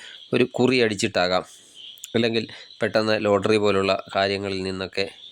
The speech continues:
ഉം, സാമ്പത്തികം ലഭിക്കാൻ സാധ്യതയുണ്ട്. ആ, അതുപോലെ ചിലപ്പോഴാണേൽ നിങ്ങൾ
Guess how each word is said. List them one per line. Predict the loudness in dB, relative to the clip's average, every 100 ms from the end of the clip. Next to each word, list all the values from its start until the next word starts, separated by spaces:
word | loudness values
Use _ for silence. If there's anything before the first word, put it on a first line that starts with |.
| -20 -20 _ -8
ഉം, | -4 -2 -4 -6
സാമ്പത്തികം | -2 0 0 -2 -2 -4 -4
ലഭിക്കാൻ | -6 -4 -2 -2
സാധ്യതയുണ്ട്. | 0 -2 -2 -2 -2 -6 -10 -12 -20 -20 -20 -20 _ _ _ -20 -20 -18 -18 -20 -6 0
ആ, | 0 2
അതുപോലെ | 2 4 4
ചിലപ്പോഴാണേൽ | 2 0 2 2 2 2 0
നിങ്ങൾ | 2 4 2